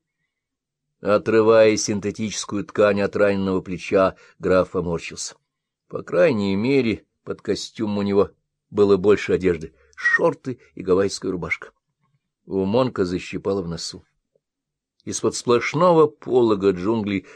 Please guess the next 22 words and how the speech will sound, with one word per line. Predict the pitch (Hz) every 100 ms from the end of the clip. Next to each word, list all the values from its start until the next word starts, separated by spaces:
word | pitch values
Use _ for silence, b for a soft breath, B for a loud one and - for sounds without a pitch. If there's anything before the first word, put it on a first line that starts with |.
| B
пахнуло | - 90 101 101 98 95 b b -
раскаленным | 95 - 98 95 92 87
воздухом. | 92 90 80 80 85 - b b b
Зловоние | 98 104 117 120 120
мертвечины | 120 107 113 113 - - 110 110
было | 104 107
таким | 98 107 104
сильным, | - - 110 104 92
что | - 104 B B B
Монку | 95 120 143 147 135 127
показалось, | 110 117 113 123 120 107
будто | - 113
его | 113 110 B B
хлестнули | - 120 113 - 113 107
по | 101
лицу | 104 98 107
протухшей | 90 95 - - - 82
рыбиной. | 82 71 73 _ _ _ _ _ _ _
«Пора | - 92 101 107 101
уходить», — | 98 92 - 90 95 90 - _ _ _ -
нахмурился | 85 - 85 82 -
он. | 87